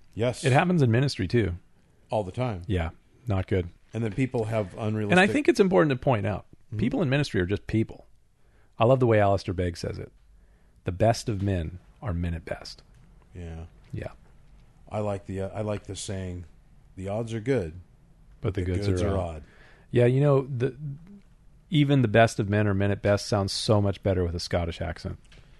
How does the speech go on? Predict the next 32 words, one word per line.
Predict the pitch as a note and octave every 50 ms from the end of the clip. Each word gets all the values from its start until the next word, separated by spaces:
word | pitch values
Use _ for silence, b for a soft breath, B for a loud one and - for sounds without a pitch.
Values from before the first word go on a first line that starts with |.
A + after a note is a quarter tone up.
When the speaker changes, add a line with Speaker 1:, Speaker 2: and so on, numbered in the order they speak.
| b b b
Speaker 1:
Everything | - F#3 D#3+ C3+ A#2 - G2+ F2+
sounds | F2 - G2+ F#2 F2+ -
better | - - F#2 F2 E2
with | D#2+ D#2+
a | E2
Scottish | - - - F#2 F2 E2 D#2+ - -
accent. | D#2 D2 D2+ - - - D#2 D2+ G#2+
Speaker 2:
Right. | G#2 G2+ G2 G2 - - B B B B B B B B B B B
Speaker 1:
You | - D#3+
know, | D3 D3 C#3+ C3 - b b b b b b b b - - - - - b b b b b b b b b b b b b -
if | - -
Speaker 2:
The | - A#2+ A#2+
Speaker 1:
we | C#3+
Speaker 2:
only | - - G#2 F#3
Speaker 1:
had | D3
Speaker 2:
Scottish | - - C3 B2+ B2+ A#2 G2+ -
accent | G#2+ G2+ G2 - - G2
I | F#2+ G2
can | G2 - F#2+ F2
do | F2 F2+ E2+
is | E2+ E2 E2 E2
the | E2+ E2+
guys | E2+ F2+ F2 F2 E2+ -
from | - - E2+
So | E2 - - F#2+ F2
I | F2
Married | E2+ E2+ E2+ E2 E2
an | E2
Axeman. | E2 E2+ - - - - - -
"Look | - F#3+ G#3 G3 - B2
at | A2 -
the | - A#3+ -